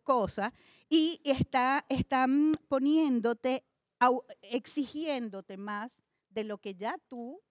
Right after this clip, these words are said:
estás dando. Entonces, poner orden, establecer prioridades, poner límites. Se trata de poner límites. Fíjate, aquí hay una energía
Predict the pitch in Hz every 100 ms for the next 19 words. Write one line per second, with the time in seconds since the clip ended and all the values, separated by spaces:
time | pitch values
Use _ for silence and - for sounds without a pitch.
0 | _ _ _ - 220 - 175 170 139 117
1 | - - _ _ _ - 226 226 254 240
2 | 208 220 196 - 240 226 240 285 294 233
3 | 202 233 254 - 214 - 208 208 196 202
4 | 190 208 226 240 254 247 208 190 202 -
5 | - 269 269 294 294 285 302 370 359 240
6 | 190 _ 127 _ _ _ - 202 - 220
7 | 226 269 254 202 180 175 175 160 139 139
8 | - - _ _ _ _ 285 277 220 214
9 | 202 247 247 - 359 311 320 - 233 247
10 | 285 311 277 226 220 247 262 294